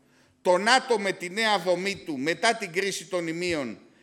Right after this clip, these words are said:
έχει ήδη επιβάλει τη στρατιωτική διχοτόμηση του Αιγαίου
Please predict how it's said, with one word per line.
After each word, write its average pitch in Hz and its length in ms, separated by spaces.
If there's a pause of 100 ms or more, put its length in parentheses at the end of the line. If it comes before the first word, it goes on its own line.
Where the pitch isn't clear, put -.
έχει 190 360
ήδη 233 300
επιβάλει 175 560
τη 160 120
στρατιωτική 170 720
διχοτόμηση 165 680
του 156 120
Αιγαίου 185 520